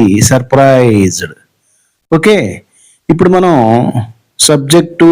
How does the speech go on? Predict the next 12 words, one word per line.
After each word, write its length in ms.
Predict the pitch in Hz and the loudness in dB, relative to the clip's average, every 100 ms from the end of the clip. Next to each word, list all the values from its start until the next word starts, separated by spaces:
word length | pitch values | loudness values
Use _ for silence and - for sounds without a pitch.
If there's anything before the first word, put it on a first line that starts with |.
| 160 | 4
వెర్బ్, 320 | 139 135 123 139 135 120 | 2 0 2 2 2 2
ఆబ్జెక్ట్ 360 | 120 127 - 120 | 0 -2 0 0
లాంటి 320 | 113 113 233 302 - _ _ _ _ 156 | 2 2 2 0 -4 _ _ _ _ -2
parts 220 | 160 160 156 | -2 0 -2
of 60 | 123 | 0
sentence 400 | 123 117 135 156 - | -2 0 0 -2 -2
చూద్దాం. 340 | 117 - 82 - _ _ _ _ _ _ _ _ 131 | -2 -2 -6 -10 _ _ _ _ _ _ _ _ 0
దీనిలో 280 | 180 220 202 - | 2 4 2 0
సబ్జెక్టు 480 | 147 151 180 - 175 127 113 131 139 151 - _ _ _ _ _ - | -2 -2 -2 0 2 2 2 2 0 -2 -8 _ _ _ _ _ -4
కర్త 200 | 147 - 175 | -4 -2 -2
వచ్చేసి 400 | 170 165 160 220 - 131 127 | 0 0 2 0 0 0 2
ఆమె, 340 | 123 127 131 | 2 2 2